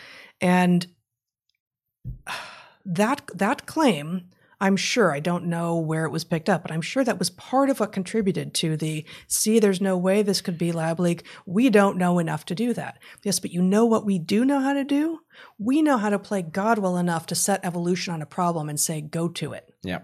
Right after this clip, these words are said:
Speaker 1: Sick it, evolution. And it, and it, and it happens, and we do, we cannot predict what's gonna happen downstream.
Speaker 2: So, in effect, what we have is a piece of non-evidence, the fact that th-,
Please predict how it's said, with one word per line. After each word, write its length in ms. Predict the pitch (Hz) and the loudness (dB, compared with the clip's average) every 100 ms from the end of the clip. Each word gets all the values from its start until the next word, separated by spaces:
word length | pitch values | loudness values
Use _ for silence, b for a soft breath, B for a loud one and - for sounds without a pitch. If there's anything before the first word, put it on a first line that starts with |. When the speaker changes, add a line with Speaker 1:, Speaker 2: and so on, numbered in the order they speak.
| _ - | _ -8
Speaker 1:
Sick 300 | - - 208 | -2 0 -2
it, 100 | 156 | -4
evolution. 520 | 147 147 147 147 143 143 B 170 | -6 -8 -8 -6 -8 -12 B -2
And 120 | 165 | 0
it, 220 | 156 156 | -2 -4
and 140 | 170 165 | -4 -4
it, 160 | - | -6
and 140 | 180 175 | -4 -4
it 120 | 175 | -2
happens, 580 | 208 294 294 160 190 190 196 | 2 2 2 -2 0 0 0
and 260 | 190 185 | 0 0
we 200 | 202 185 - | -4 -6 -8
do, 240 | 233 262 277 | -2 0 0
we 140 | 220 | -4
cannot 640 | - - - 262 247 233 - | -8 -10 -2 0 0 -2 -4
predict 420 | 196 175 - - _ | -4 -4 -4 -14 _
what's 160 | - - | -8 -4
gonna 160 | 185 165 | -2 -2
happen 320 | 160 156 147 | -4 -8 -12
downstream. 380 | - 160 - _ _ - | -10 -10 -10 _ _ -8
Speaker 2:
So, 440 | - 107 92 90 - | 0 0 0 -4 -2
in 160 | 165 | 0
effect, 600 | 170 - 117 78 - - - - | 0 0 0 0 -4 -16 -18 -8
what 180 | 87 | -6
we 140 | 95 90 | -6 -4
have 560 | 104 78 64 92 - - - | -2 -2 -2 -8 -14 -14 -8
is 500 | 87 80 80 80 - _ _ - | -6 -4 -4 -6 -10 _ _ -14
a 100 | 87 | -12
piece 460 | 87 - - 160 - | -12 -12 -6 -4 -2
of 160 | 87 90 | -4 -6
non-evidence, 1200 | 90 101 123 110 95 95 69 - - - - - | -4 0 0 0 -2 -6 -8 -10 -10 -10 -10 -16
the 80 | - | -8
fact 360 | 101 110 117 | -2 -2 -2
that 280 | 95 78 - | -8 -8 -14
th-, 140 | 82 | -18